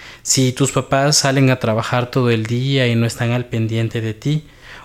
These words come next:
o si tienes problemas perinatales, o imagínate que uno de tus padres es hospitalizado, sobre todo tu mamá, que es con quien estás más acostumbrado a estar y que de pronto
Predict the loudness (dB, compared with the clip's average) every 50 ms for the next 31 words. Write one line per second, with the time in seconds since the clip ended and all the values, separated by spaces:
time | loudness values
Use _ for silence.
0 | -4 0 2 2 4 2 2 2 4 4 4 2 2 2 2 2 4 4 2 2
1 | 0 -4 -2 0 0 0 0 0 0 0 0 2 2 2 0 0 0 0 0 0
2 | 0 2 2 2 2 0 2 0 -2 -2 2 2 2 4 4 4 2 2 0 -2
3 | -4 -4 -2 0 0 2 2 2 4 4 4 4 2 2 2 0 0 -2 -2 -2
4 | -4 -6 -2 -2 -2 0 0 -2 0 2 2 2 4 2 2 0 0 2 0 0
5 | 0 0 0 0 2 2 2 2 2 0 0 -4 -8 -14 -14 -14 -16 -16 -14 -6
6 | -2 0 2 2 2 2 0 0 2 2 2 2 2 2 0 0 0 0 0 2
7 | 2 2 2 2 2 2 4 4 4 4 2 2 2 2 2 2 0 -2 -4 -10
8 | -14 -14 -16 -14 -6 -6 -6 -2 -2 -4 -4 -2 0 0 2 2 2 2 2 2
9 | 2 2 4 4 4 4 2 2 0 0 0 0 0 0 -2 -2 -2 0 0 0
10 | 2 0 0 -2 -2 -2 -2 0 0 0 0 0 0 0 2 2 2 0 0 0
11 | 2 2 2 2 0